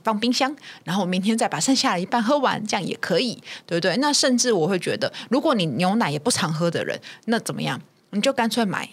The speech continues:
奶粉，对不对？奶粉就可以放更久，而且也不用担心它会不会过期，也是会啦，<laughs> 只是说它不会像说它的保存期限又更长，对，所以你也不用担心说，哦，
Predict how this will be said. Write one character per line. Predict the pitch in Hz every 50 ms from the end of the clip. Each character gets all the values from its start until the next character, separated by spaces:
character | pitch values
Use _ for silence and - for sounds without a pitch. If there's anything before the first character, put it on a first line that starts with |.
| - _ -
奶 | 170 - 160 160 160
粉， | - - - - - - - - - -
对 | - -
不 | 147 175
对？ | 170 175 170 - - - - - - - -
奶 | - 208 254 277
粉 | - 262 214
就 | 202 247
可 | 247 262
以 | 247
放 | - - - 208
更 | 208 226 190 165 156
久， | 139 - 156 123 - -
而 | 214
且 | 208 - 214 220 165 160 - - - - -
也 | - 175
不 | 165 175 240
用 | 269 233 - - _ _ _ - -
担 | 202 208 240
心 | - - 202 202
它 | 180 190
会 | 180 - 196 175
不 | 170 - 170
会 | 165 160
过 | - - 190 120
期， | - - - - - - - - - -
也 | - 190 180
是 | - 277
会 | 254 - 262 202 160
啦， | 151 - 170 -
<laughs> | -
只 | - 180
是 | 185 240 254 254
说 | 226 226 226 240 247 - - - -
它 | - 277
不 | 254 233
会 | 226 226
像 | 226 262 233 208 208
说 | 208 - 185 185 185
它 | 196 208 247
的 | 254 269
保 | - 185 160
存 | 151 - 180 165
期 | 156 - 156
限 | 151 185
又 | 180 175 165
更 | - 175 151 -
长， | - - - - - - - - - - - - _ -
对， | 160 147
所 | 139 143 226
以 | 240 240
你 | 226
也 | 220 180
不 | 165 - 196
用 | 196 190
担 | 196 185 175
心 | 196 170 170 165
说， | 165 - 165 156 214
哦， | 277 214